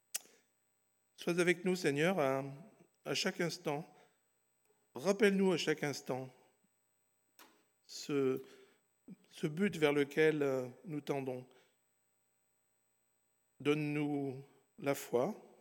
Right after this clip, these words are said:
de croire, bien sûr, en ta résurrection, mais en notre résurrection avec toi dans les derniers jours. Amen.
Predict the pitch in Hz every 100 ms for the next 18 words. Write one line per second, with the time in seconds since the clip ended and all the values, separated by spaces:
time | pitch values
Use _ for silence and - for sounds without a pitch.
0 | - 143 139 - 151 151 139 - - -
1 | _ _ _ _ _ _ _ _ _ _
2 | _ _ _ _ _ - 135 147 147 165
3 | 151 143 139 143 139 143 135 - 208 190
4 | 143 - - - - 147 151 220 - 160
5 | 160 151 160 139 - 147 151 - _ _
6 | _ _ _ _ - 147 147 - 127 120
7 | - - _ _ _ _ - 123 131 131
8 | 131 120 117 113 101 - - _ _ _
9 | - _ _ - 127 104 95